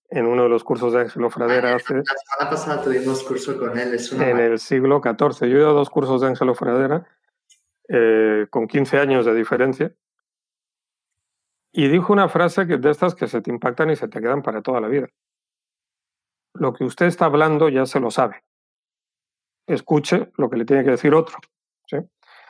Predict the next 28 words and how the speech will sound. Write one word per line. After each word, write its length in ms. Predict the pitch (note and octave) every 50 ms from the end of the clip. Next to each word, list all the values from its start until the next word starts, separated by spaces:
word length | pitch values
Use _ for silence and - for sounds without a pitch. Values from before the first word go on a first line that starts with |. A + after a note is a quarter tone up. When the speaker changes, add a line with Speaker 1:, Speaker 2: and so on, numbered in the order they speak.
| - _ _
Speaker 1:
A 80 | -
lo 40 | A2+
mejor 200 | A2 G#2+ C#3 C3
esa 180 | C3 C3 C#3 B2+
frase 260 | - D3 C#3+ - -
a 100 | C3 C#3 D3+
él 100 | D#3+ -
se 100 | - A#2
la 60 | A2
enseñó 320 | A2 G#2+ A#2 A2 A#2+ A#2+
no 120 | A#2+ B2 A#2
sé 140 | - B2+
quién, 160 | A#2 - D#3+ D3+
o 80 | C3
la 80 | A#2 A2+
aprendió 340 | A2 A#2+ A#2 A2 A#2 A#2+ A#2
no 80 | A#2+ A2+
sé 100 | A#2 A2+
quién, 140 | B2+ E3 D3+
o 60 | B2
será 220 | - B2 A2+ A#2+ B2
de 100 | B2+ C3
alguien, 260 | C#3 C#3+ C#3+ D3+ B2
ya 120 | A2+ A2+ A2+
no 100 | A2 A2
lo 80 | A#2+
sé, 160 | A#2 - F3 F3
pero 220 | - D3+ D3+ D3